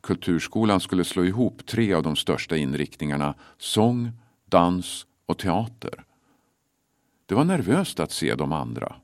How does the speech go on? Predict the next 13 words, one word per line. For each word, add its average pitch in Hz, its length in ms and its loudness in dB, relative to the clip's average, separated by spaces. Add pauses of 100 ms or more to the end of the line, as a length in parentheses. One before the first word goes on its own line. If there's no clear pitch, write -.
(140)
Man 104 180 -2
kunde 127 260 4
ju 127 80 8
bara 113 240 6
sin 113 200 0
egen 123 380 0
grej. - 380 -8 (960)
Dans 135 680 8
för - 200 -2
en 104 280 4
av 131 120 0
oss, - 360 -6 (280)
sång 104 580 2